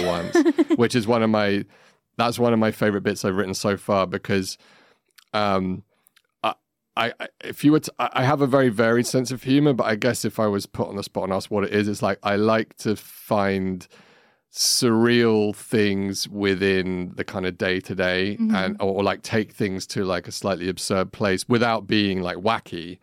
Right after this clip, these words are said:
Speaker 2: Yeah.
Speaker 1: But, and, and I think there's bit, and then funnily enough, I was, 'cause I was,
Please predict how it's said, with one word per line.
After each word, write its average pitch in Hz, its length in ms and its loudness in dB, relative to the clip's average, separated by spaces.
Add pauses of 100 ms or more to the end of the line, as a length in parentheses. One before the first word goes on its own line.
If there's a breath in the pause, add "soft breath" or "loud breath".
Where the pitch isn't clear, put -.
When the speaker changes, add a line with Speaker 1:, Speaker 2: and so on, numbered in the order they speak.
Speaker 2:
Yeah. 170 240 -2 (180)
Speaker 1:
But, 95 280 0 (140)
and, 104 160 0
and 104 160 0
I 101 60 0
think 104 260 -2
there's 101 160 0
bit, 101 220 -2
and 110 120 2
then 110 300 0 (560 loud breath)
funnily 117 360 2
enough, 113 280 2
I 107 60 2
was, 104 340 -2 (160)
'cause 104 160 -8
I 101 40 4
was, 98 240 -4